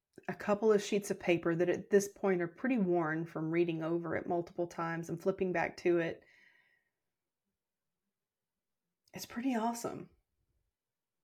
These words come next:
I know that if you really put your heart into this, you can have that too.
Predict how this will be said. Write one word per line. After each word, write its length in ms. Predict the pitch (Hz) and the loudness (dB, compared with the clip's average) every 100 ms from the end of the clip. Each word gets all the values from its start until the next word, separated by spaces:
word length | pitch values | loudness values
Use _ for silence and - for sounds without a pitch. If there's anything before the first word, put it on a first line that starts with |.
| _ _ _ _ _ _ - | _ _ _ _ _ _ -12
I 420 | - 247 262 247 - - 214 | -8 -4 -2 -4 -8 -8 0
know 640 | 202 226 185 - - - _ - _ _ _ _ _ _ _ _ _ - | 4 6 6 4 -2 -8 _ -20 _ _ _ _ _ _ _ _ _ -2
that 120 | 185 | 4
if 220 | 180 175 | 4 4
you 260 | 190 262 247 | 2 2 2
really 300 | 226 220 202 | 2 4 4
put 240 | - 247 | 4 2
your 160 | 190 190 | 4 4
heart 360 | - 208 - | 8 6 6
into 320 | - 196 196 175 | 2 2 2 2
this, 520 | - - - - - _ _ _ _ _ | 0 -4 -8 -16 -20 _ _ _ _ _
you 220 | 190 190 | 0 2
can 160 | 190 240 | 2 0
have 280 | 190 170 160 | -2 -4 -2
that 240 | 156 - | -4 -6
too. 280 | - 185 | -6 -4